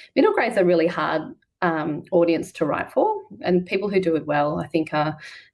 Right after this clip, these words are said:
very clever writers. They really think a lot about their audience. So, uh, I think there is, um, kind of a bigger respect happening for that kind of middle grade reader. And some of the middle grade books we're seeing now,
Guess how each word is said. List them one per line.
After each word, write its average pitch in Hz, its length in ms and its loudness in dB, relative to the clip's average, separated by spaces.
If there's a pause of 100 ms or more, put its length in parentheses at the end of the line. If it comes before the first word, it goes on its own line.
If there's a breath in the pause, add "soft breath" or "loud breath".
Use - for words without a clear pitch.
very 151 160 0
clever 165 320 2
writers. 165 800 -4
They 165 120 -2
really 156 240 2
think 156 220 -2
a 160 60 2
lot 156 160 4
about 160 240 -2
their 160 160 4
audience. 220 540 2 (840)
So, 196 560 2 (520 loud breath)
uh, - 220 2
I 208 60 -2
think 262 260 0
there 381 240 0
is, 170 440 2 (220)
um, 165 460 0 (300)
kind 285 260 0
of 427 80 2
a 247 60 0
bigger 175 300 2
respect - 600 -6 (160)
happening 175 440 0
for 165 140 -6
that 160 260 -2
kind 151 200 -4
of 151 60 -2
middle 156 220 0
grade 147 280 -2
reader. 151 420 -2 (440 loud breath)
And 165 400 0
some 180 240 2
of 170 60 2
the 175 80 2
middle 170 220 4
grade 160 220 0
books - 240 -2
we're 165 100 2
seeing 156 420 -2
now, 156 420 -2